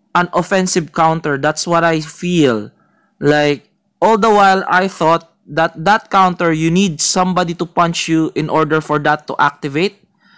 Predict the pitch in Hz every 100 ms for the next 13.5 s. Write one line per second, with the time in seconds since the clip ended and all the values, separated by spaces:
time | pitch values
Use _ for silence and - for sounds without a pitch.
0 | _ - - - - 139 175 180 - 156
1 | 240 - - 196 208 196 202 196 214 190
2 | 151 180 175 151 165 - - 165 165 175
3 | 170 170 165 160 151 151 - - - -
4 | 214 240 240 226 - 240 226 214 - 208
5 | 202 190 - - _ _ 175 - 226 214
6 | 220 175 - 208 202 185 - 175 180 180
7 | 180 143 _ _ _ _ 220 226 196 220
8 | - 175 202 202 202 196 - - 214 196
9 | 196 185 190 190 185 - 196 185 170 170
10 | 175 175 175 165 - 160 160 165 165 160
11 | 165 - 156 151 147 156 151 156 156 160
12 | 151 170 147 151 147 127 147 151 - 170
13 | 170 - 156 180 202